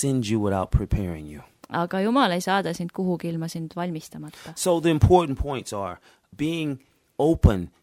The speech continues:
Speaker 1: being, um, uh, uh, allowing the Holy Spirit to speak through you through prayer and through, uh, fasting and, and, and going to the Word.
Speaker 2: Ja, ja oluline on see, hoida ennast avatuna, et Püha Vaim saaks rääkida palve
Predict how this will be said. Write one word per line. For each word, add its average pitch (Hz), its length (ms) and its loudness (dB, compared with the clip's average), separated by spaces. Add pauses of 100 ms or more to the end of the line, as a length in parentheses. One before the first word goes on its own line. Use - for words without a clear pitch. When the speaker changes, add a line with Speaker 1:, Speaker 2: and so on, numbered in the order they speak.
Speaker 1:
being, 135 560 -8
um, 98 540 -4 (260)
uh, 107 60 -2
uh, 110 300 -4
allowing 131 440 0
the 120 80 -2
Holy 143 240 -2
Spirit 127 360 -8
to 107 80 -8
speak - 360 -8
through 127 240 -4
you 95 220 -6 (100)
through 123 280 -4
prayer 127 480 4
and 95 120 -6
through, 110 160 -8 (320)
uh, 95 220 -2 (220)
fasting 120 720 -2
and, 92 180 -10 (180)
and, 101 300 0
and 98 260 0 (220)
going 131 260 8
to 139 120 -2
the 110 100 2
Word. 107 400 0 (360)
Speaker 2:
Ja, 214 260 2
ja 196 140 4
oluline 226 440 6
on 185 80 -4
see, 202 260 -2
hoida 226 320 6
ennast 190 240 0
avatuna, 185 400 2
et - 100 -4
Püha 247 220 8
Vaim 214 220 10
saaks - 300 0
rääkida 165 760 2
palve 240 320 8